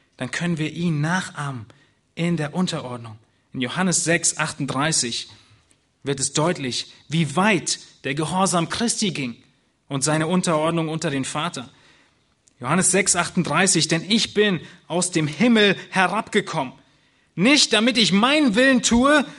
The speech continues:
sondern damit, sondern den Willen dessen, der mich gesandt hat.“ Vor dem Kreuzesleiden, was auch ein Gehorsamsakt Christi war, betet Jesus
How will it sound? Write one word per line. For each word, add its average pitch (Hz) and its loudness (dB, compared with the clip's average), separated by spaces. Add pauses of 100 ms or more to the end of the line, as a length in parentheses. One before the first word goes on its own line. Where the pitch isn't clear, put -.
(120)
sondern 226 2
damit, 180 0 (400)
sondern 190 2
den 147 0
Willen 226 2 (140)
dessen, 180 0 (180)
der 143 0
mich 185 2
gesandt 151 0
hat.“ - -12 (4000)
Vor 214 2
dem 160 2
Kreuzesleiden, 165 0 (1080)
was 131 -2
auch 196 0
ein 180 0
Gehorsamsakt 175 -2
Christi 175 -4
war, 139 -2
betet 175 0
Jesus 165 -2